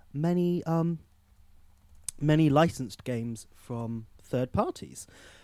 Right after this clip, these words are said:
So we had, just a quick rundown, Adeptus Titanicus. Um, they spoke a lot more about what that's gonna be, showed off the actual set.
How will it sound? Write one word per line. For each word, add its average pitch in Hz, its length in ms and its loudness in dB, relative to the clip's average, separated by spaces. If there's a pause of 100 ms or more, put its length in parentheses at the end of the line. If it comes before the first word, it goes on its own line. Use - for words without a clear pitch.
(260)
So - 160 8
we 196 120 12
had, 190 300 6 (260)
just - 160 2
a - 40 -10
quick 147 200 2
rundown, 180 440 6
Adeptus 190 400 4
Titanicus. 180 960 2
Um, 135 400 0
they 123 140 2
spoke - 260 -2
a - 40 0
lot 143 180 4
more 131 120 2
about 123 200 -2
what 104 100 -12
that's 101 140 -12
gonna 110 180 -6
be, 185 240 10
showed 151 260 8
off 127 220 2
the 110 300 -2 (840)
actual 127 300 -8
set. - 560 -2